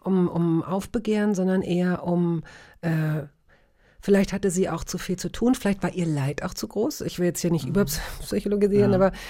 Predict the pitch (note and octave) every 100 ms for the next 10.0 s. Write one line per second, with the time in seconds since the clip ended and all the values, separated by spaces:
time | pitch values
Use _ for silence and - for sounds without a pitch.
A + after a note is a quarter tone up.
0 | - - F3 F3 - - - - D#3+ E3
1 | - F3+ F3+ F3 E3 - E3 D#3+ D#3+ D#3
2 | - E3 E3 F3 E3+ D3+ G#3 G#3 G3 F#3
3 | F#3 F3 F3 E3 E3+ E3+ - E3+ E3 D#3
4 | - D#3 D#3 D#3 D#3+ - D#3 F3 F#3+ D#3+
5 | D#3+ - F#3 - F3 F3+ G3+ C4+ - -
6 | C3+ D3+ - C3+ D3 - F3 E3+ E3 E3
7 | E3 D#3+ D3 - - F#3+ G3 G3 - -
8 | F3 F#3 E3+ G3 F3+ F3 - F#3 F3+ F3+
9 | E3+ E3+ E3 E3 E3 D#3 D#3+ D#3 -